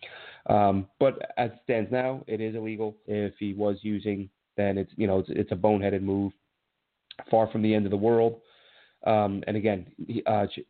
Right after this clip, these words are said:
Ardarius Stewart looked really good yesterday. Chad Hansen ha-, has cooled a bit. Uh, I, I should say a lot. Um, and I say that in comparison to what he was reportedly doing in, in rookie camp and O T As because, uh, and mini camp, 'cause we heard a lot about how he was,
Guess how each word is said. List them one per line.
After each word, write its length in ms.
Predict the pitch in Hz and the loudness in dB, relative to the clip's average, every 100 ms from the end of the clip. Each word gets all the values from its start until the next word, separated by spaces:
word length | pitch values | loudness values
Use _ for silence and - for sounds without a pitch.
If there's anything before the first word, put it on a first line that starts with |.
| - | -4
Ardarius 400 | 110 104 110 107 | 0 4 4 2
Stewart 200 | - 113 | 0 -2
looked 140 | 110 107 | -2 0
really 180 | 107 | 0
good 160 | 101 104 | 2 2
yesterday. 320 | 104 104 107 | 2 2 0
Chad 220 | 107 220 | 2 2
Hansen 300 | 294 190 139 | 4 2 2
ha-, 180 | 123 - - - _ | 2 0 -10 -20 _
has 180 | 127 113 | -2 0
cooled 280 | - 120 110 | -2 -4 -2
a 40 | 92 | -6
bit. 200 | 82 - _ | -8 -12 _
Uh, 220 | 113 117 | 0 2
I, 300 | - 127 - | 4 2 4
I 40 | 131 | 2
should 180 | 170 - | 0 2
say 140 | 147 | 4
a 60 | 120 | 4
lot. 280 | 107 90 - - | 2 -2 -10 -8
Um, 300 | 113 107 104 - _ _ _ - - _ _ _ _ | -4 -4 -6 -12 _ _ _ -18 -18 _ _ _ _
and 120 | - 127 | 0 2
I 120 | 110 | 2
say 140 | 135 | 4
that 340 | 120 117 - - - _ _ | 4 4 0 -10 -20 _ _
in 120 | - 110 | -8 -8
comparison 540 | - 123 117 107 117 | -6 0 0 0 -6
to 80 | 107 | -2
what 160 | 107 | -2
he 60 | 107 | 0
was 120 | 104 | -4
reportedly 500 | 101 90 123 113 107 | -8 -4 -2 0 -2
doing 260 | 107 104 101 | 0 0 -2
in, 200 | 95 92 - - - _ | -4 -6 -12 -20 -20 _
in 220 | 110 104 | 2 4
rookie 220 | 107 110 104 | 2 2 0
camp 320 | 107 104 98 | 2 2 4
and 80 | 104 | 2
O 140 | 98 | 2
T 400 | - 104 101 101 98 | 4 4 4 2 -2
As 40 | - - _ - _ | -8 -20 _ -20 _
because, 460 | 101 110 101 98 | -4 2 4 4
uh, 360 | 104 98 98 95 - _ _ _ _ - - - | 4 6 6 2 -4 _ _ _ _ -6 -4 0
and 120 | 104 | 2
mini 220 | 104 104 | 4 4
camp, 320 | - 101 98 - | 2 2 2 -2
'cause 120 | 101 | -6
we 100 | 101 | -4
heard 160 | 98 101 | 0 2
a 40 | 95 | 4
lot 240 | 98 101 | 4 4
about 160 | 101 95 | 2 0
how 180 | 92 | -2
he 100 | 98 | -2
was, 120 | 95 | -4